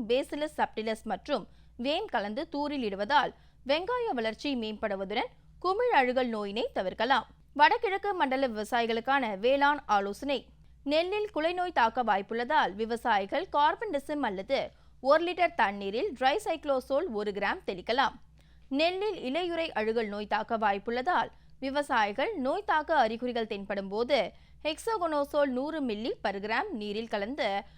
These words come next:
இருமுறை பதினைந்து நாட்கள் இடைவெளியில் தெளிக்கவும். நெல்லில் இலையுறை அழுகல் நோய் மற்றும் இலையுறை கருகல் நோய் தாக்க வாய்ப்புள்ளதால் விவசாயிகள் நோய் தாக்க அறிகுறிகள் தென்படும் போது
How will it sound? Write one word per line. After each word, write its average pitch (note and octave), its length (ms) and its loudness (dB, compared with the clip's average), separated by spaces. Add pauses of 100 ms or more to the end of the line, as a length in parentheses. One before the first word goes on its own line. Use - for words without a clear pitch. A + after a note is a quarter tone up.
(200)
இருமுறை F#4 420 0 (260)
பதினைந்து F#4+ 440 2
நாட்கள் B3 480 0
இடைவெளியில் G3 520 -6
தெளிக்கவும். A3+ 520 0 (540)
நெல்லில் F4+ 460 2
இலையுறை F4+ 480 -2
அழுகல் A#3 420 2
நோய் A3+ 160 -2
மற்றும் G#3+ 420 -4 (100)
இலையுறை E4+ 440 -2 (100)
கருகல் F4 420 2
நோய் A#3 240 -2
தாக்க A3 260 0
வாய்ப்புள்ளதால் A3+ 720 0 (340)
விவசாயிகள் C#4 760 0
நோய் E4+ 300 0
தாக்க E4+ 280 2
அறிகுறிகள் A#3 580 0
தென்படும் G3+ 420 -8
போது A#3+ 260 2